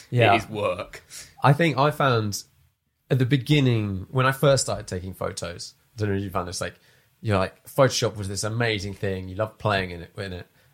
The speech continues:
Speaker 1: And probably locations and cars and light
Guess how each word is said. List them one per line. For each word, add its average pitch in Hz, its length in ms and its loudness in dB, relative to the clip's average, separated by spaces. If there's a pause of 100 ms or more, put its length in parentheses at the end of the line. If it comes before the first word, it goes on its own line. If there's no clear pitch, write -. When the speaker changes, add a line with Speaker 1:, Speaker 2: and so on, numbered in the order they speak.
Speaker 1:
And 101 420 -2 (300)
probably 98 920 0 (180)
locations 117 1000 2
and 101 180 -8
cars 101 720 2
and 92 280 -4
light 82 460 -4